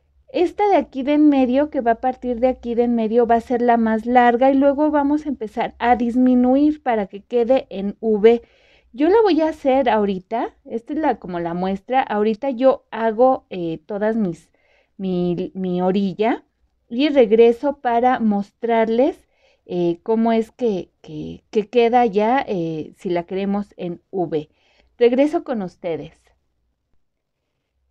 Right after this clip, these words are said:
Y ya terminado, así es como nos quedaría esta, estas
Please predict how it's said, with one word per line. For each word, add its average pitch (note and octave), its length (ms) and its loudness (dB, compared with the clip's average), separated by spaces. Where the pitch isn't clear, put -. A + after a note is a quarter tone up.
Y D4+ 300 -6
ya C4+ 160 -2
terminado, B3+ 800 0
así G#3+ 420 -8
es B3 160 -4
como A#3+ 460 -6
nos F#3 260 -14
quedaría G3+ 760 -4
esta, F#3 540 -16
estas G#3+ 420 -12